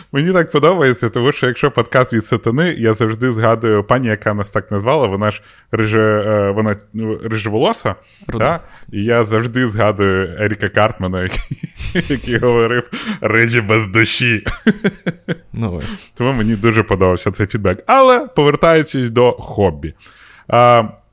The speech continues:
Speaker 1: моє, є, о-, одне з хобі, про яке я хочу розказати, це хобі, яке мені не вдалося. В якийсь момент,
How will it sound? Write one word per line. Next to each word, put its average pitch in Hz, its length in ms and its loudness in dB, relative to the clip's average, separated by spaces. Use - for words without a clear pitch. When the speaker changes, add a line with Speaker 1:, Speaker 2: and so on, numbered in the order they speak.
Speaker 1:
моє, 165 560 2
є, 143 240 -4
о-, 135 120 2
одне 135 360 0
з 202 80 -12
хобі, 147 360 2
про 110 240 0
яке 120 600 0
я 113 200 -4
хочу 113 300 -4
розказати, 143 640 -2
це 123 200 -2
хобі, 120 320 0
яке 110 260 -2
мені 113 260 0
не 104 160 0
вдалося. 95 640 0
В 101 40 0
якийсь 214 360 -2
момент, 107 420 0